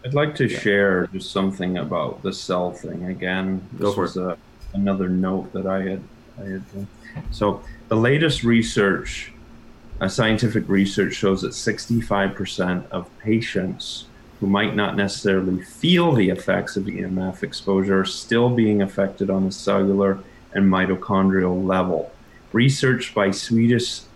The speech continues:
Speaker 1: Swedish researcher Professor Ole Johansson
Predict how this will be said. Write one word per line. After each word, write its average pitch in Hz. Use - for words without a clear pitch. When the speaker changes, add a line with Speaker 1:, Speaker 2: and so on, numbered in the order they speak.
Speaker 1:
Swedish -
researcher 104
Professor 104
Ole 101
Johansson 98